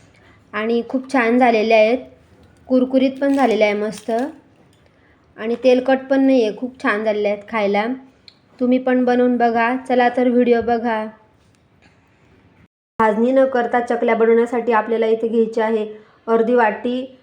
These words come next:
डाळ्या घ्यायच्या आपल्याला, एक वाटी पोहे घ्यायचे आणि याच वाटीने मी दीड वाटी तांदळाचं पीठ घेतलेलं आहे. ह्या चकल्या झटपट होतात आणि भाजणी करण्यासाठी आपल्याला वेळ नसला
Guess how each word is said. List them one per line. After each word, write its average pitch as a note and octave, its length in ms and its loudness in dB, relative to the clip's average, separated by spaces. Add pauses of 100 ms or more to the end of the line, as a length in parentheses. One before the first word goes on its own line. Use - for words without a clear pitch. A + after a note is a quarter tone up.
(180)
डाळ्या A3+ 320 2
घ्यायच्या A#3 400 2
आपल्याला, G#3 520 0 (1040)
एक A3+ 240 0
वाटी A#3 240 -2
पोहे A#3+ 280 0
घ्यायचे A3+ 520 2
आणि A#3+ 220 0
याच A#3+ 220 0
वाटीने A#3 380 2
मी A#3 200 0
दीड A#3 220 0
वाटी A#3 300 2 (180)
तांदळाचं A#3+ 460 0
पीठ B3 220 -6
घेतलेलं A3 560 -4
आहे. F#3 140 -6 (480)
ह्या A3+ 160 2
चकल्या A#3+ 420 0 (440)
झटपट B3 380 0
होतात A#3 420 0
आणि A#3 260 -2
भाजणी A#3 640 0
करण्यासाठी B3 460 0
आपल्याला A#3+ 300 0
वेळ A#3 300 4
नसला A#3+ 420 0